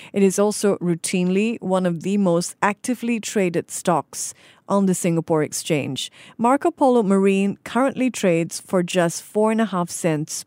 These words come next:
per share. That may not seem like a lot, but that is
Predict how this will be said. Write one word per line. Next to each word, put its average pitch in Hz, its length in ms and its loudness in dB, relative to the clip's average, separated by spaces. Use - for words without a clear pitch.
per 170 100 -4
share. 175 560 2
That 262 240 2
may 311 160 2
not 294 320 2
seem 226 300 2
like 180 240 2
a 180 40 2
lot, 190 360 2
but 208 220 -2
that 202 180 4
is 202 160 -2